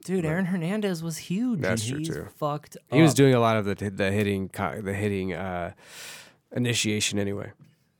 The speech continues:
Speaker 1: Yeah, dude. But I mean, let's be real though. Like, C T E is a real thing.
Speaker 2: Yeah, yeah, no, it is a real thing. Don't get me wrong.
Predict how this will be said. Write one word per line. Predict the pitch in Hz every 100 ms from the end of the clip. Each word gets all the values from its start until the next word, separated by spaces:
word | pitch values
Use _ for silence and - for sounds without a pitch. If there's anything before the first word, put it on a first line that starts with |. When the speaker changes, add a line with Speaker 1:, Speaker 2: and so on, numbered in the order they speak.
| _ _ _ -
Speaker 1:
Yeah, | 131
dude. | 92 90
But | 104 - _ -
I | 104
mean, | 92 - -
let's | 104 -
be | 76
real | 82 69 67
though. | 67 - _ _
Like, | - _ _ _ _ _
C | - 127 101
T | 110 107 117
E | 104
is | 92
a | 87
real | 107 98
thing. | - 95 - 98 _
Speaker 2:
Yeah, | 202
yeah, | 180 110
no, | 117 117
it | 135
is | 143
a |
real | 113 104
thing. | 110 92 92
Don't | 110
get | 120
me | 110
wrong. | 98 90